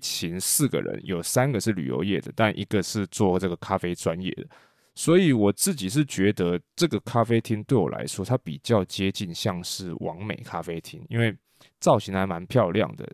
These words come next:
不过呢，咖啡我就没有太有研究，但是据我同行的那个咖啡，做咖啡的友人，他是说这个咖啡没有想象中的那么好。但是呢，对我来说，它咖啡就是有一点价格比较高，虽然说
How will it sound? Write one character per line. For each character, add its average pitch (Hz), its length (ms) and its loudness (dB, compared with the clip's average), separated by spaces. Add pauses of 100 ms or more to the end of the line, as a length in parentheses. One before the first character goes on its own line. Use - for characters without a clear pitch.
(180)
不 101 120 -6
过 135 260 4
呢， 107 260 4 (440)
咖 139 240 4
啡 147 180 6
我 92 160 2
就 110 100 2
没 101 120 0
有 - 80 -4
太 - 160 0
有 76 120 0
研 62 260 -8
究， 92 200 -4
但 135 140 4
是 135 80 4
据 131 180 0
我 90 140 2
同 104 260 -4
行 87 180 -4
的 90 140 -4
那 101 140 -4
个 87 160 -2
咖 - 200 -2
啡， 101 320 0 (360)
做 120 160 4
咖 107 180 4
啡 110 100 2
的 98 120 2
友 78 180 -4
人， 60 160 -6
他 101 160 -2
是 110 160 -2
说 92 420 0
这 - 80 -2
个 92 120 -4
咖 101 240 0
啡 92 260 -2 (220)
没 98 300 -2
有 107 120 4
想 82 260 -6
象 104 220 -4
中 98 180 -4
的 87 80 -2
那 95 120 -4
么 85 100 -4
好。 - 240 -8 (500)
但 156 160 6
是 - 160 0
呢， 120 240 6 (120)
对 160 100 8
我 104 140 8
来 87 180 0
说， 104 260 2
它 107 200 0
咖 104 240 0
啡 98 180 0
就 98 140 -4
是 95 200 -6
有 82 180 -4
一 104 140 -10 (140)
点 - 160 -2 (240)
价 95 220 2
格 85 120 -8
比 78 120 -10
较 92 240 0
高， 82 200 -6
虽 - 160 2
然 147 140 6
说 143 300 6